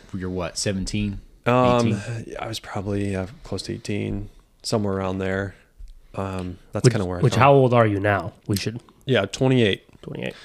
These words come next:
Speaker 3: okay.
Speaker 2: Which sounds kinda scary. Actually, this is, it's funny. Last night I was sent an, a friend request, or actually it was an invite to a Facebook page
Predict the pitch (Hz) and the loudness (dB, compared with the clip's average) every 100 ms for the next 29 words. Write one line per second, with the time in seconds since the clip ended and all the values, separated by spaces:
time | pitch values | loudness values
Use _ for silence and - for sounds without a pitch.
0 | - 60 - - _ _ _ _ - 110 | -12 -10 -10 -16 _ _ _ _ 0 4
1 | 104 - - - _ _ _ _ _ _ | 4 2 -2 -6 _ _ _ _ _ _
2 | - - - - 107 110 107 117 104 - | -20 -4 2 4 6 4 0 0 0 2
3 | 110 104 127 135 117 110 107 - 98 - | 4 6 4 4 4 4 4 2 0 -2
4 | 113 - - 120 107 98 107 107 113 131 | -2 -4 0 2 2 0 0 4 6 4
5 | - 123 113 98 104 101 98 - - 107 | 2 2 2 2 0 0 0 2 2 2
6 | 104 - - - 107 110 104 98 - 135 | -2 -4 -6 -2 -2 0 0 -2 -2 2
7 | 127 123 107 98 - 95 92 - 110 110 | 2 2 0 -2 0 2 2 2 4 4
8 | - 107 98 98 110 113 98 98 98 92 | 2 -2 -2 -4 -2 -2 -2 -2 -4 -2
9 | 110 107 - 87 - 87 92 - | 0 0 -2 -4 -4 -4 -4 -8